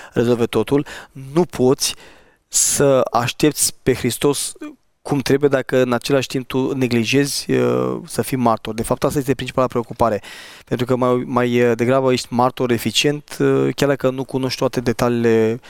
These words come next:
la un moment dat, profetice, decât să fii expert în detalii profetice, dar să neglijezi mărturia ta de credință. Asta este, mă rog, uh, mi se pare cel mai important lucru pe care îl putem face noi.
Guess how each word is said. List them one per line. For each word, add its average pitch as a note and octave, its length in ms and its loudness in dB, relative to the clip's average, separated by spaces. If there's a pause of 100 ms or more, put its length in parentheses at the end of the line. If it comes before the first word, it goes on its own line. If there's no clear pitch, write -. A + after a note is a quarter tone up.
(200)
la B2 140 0
un A#2+ 60 2
moment A#2+ 120 2
dat, - 60 -4
profetice, B2+ 680 0 (360)
decât B2 300 0
să B2 500 2
fii C#3 200 0
expert - 500 0
în A#2+ 320 0
detalii A#2 360 0
profetice, B2+ 380 -2
dar A#2+ 120 2
să C3 420 -2 (340)
neglijezi B2 640 0
mărturia A#2+ 540 0
ta A2+ 200 0
de A2+ 100 -4
credință. G#2 540 -4 (260)
Asta - 240 -2
este, C3+ 400 0
mă C3+ 160 -4
rog, A#2+ 180 -2
uh, A2+ 240 -2 (260)
mi B2 80 -10
se - 100 -4
pare C3+ 180 0
cel C3+ 180 -4
mai A#2+ 320 -2 (440)
important B2 440 -2
lucru A#2 180 -12
pe - 100 -8
care A2+ 140 -2
îl A2+ 60 -8
putem A#2 180 -6
face - 260 -4
noi. G2+ 180 -10